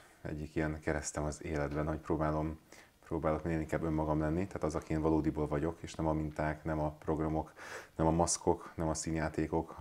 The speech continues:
hanem, hanem tényleg az igazi belső magomat megtalálni, és azt alkalmazni, azt szerint élni a mindennapjaimat.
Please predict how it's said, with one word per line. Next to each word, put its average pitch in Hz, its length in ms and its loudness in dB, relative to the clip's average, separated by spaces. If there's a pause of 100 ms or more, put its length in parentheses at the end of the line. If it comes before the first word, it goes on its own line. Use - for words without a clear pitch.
(140)
hanem, 80 360 0
hanem 80 300 -2
tényleg 78 260 4
az 78 140 2
igazi 82 260 4
belső 80 520 2
magomat 76 380 -2
megtalálni, 78 540 0 (560)
és - 140 -6
azt - 260 -2
alkalmazni, 82 720 0 (640)
azt - 160 -4
szerint 160 260 0
élni 160 300 0
a 165 40 -2
mindennapjaimat. 156 800 0